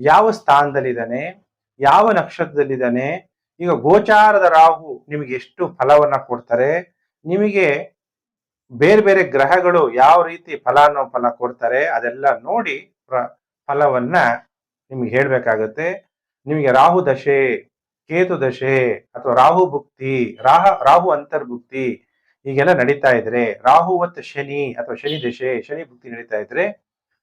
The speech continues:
ನೀವು ನಿಮ್ಮ ಜನ್ಮ ಜಾತಕಗಳನ್ನ ತೋರಿಸ್ಬೇಕು. ತೋರಿಸಿದಾಗ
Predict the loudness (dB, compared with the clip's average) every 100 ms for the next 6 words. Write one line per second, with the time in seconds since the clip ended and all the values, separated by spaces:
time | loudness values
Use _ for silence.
0 | _ _ -6 -4 -2 -2 -2 -2 0 2
1 | 2 2 -6 -6 -6 -12 _ -8 -8 -12
2 | -8 -8 -8 -6 -6 -6 -6 -2 -2 -4
3 | _ -2 0